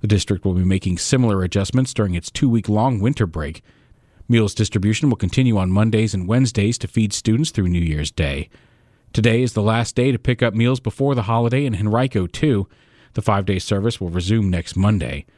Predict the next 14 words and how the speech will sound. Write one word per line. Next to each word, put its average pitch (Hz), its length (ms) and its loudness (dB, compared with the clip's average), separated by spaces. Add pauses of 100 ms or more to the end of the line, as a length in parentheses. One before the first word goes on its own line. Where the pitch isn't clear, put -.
(220)
The - 80 -4
district 92 360 -2
says 92 200 0
they're 101 140 -2
still 101 200 -2
putting 101 280 0
together 98 320 0
a 85 80 -2
meals 87 300 -2
distribution 85 580 -4
schedule 73 340 -4
for - 140 -8
winter 73 240 -4
break. 82 420 -10